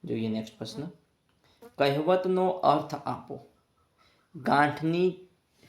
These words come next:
ગાંઠનો ખીચડો ખાઈને. ગાંઠનો ખીચડો ખાઈને.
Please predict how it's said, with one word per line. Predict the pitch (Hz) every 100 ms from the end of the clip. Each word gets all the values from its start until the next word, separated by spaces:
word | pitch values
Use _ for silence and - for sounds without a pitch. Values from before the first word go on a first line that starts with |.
| - - -
ગાંઠનો | 127 135 151 143 160 175
ખીચડો | 175 - 127 127 147 151
ખાઈને. | - 120 120 120 120 - - _ _ _ _ _ _ _ _ -
ગાંઠનો | - 127 135 131 143 147 165
ખીચડો | 160 - 127 - 139 147
ખાઈને. | 147 - 120 117 120 123 -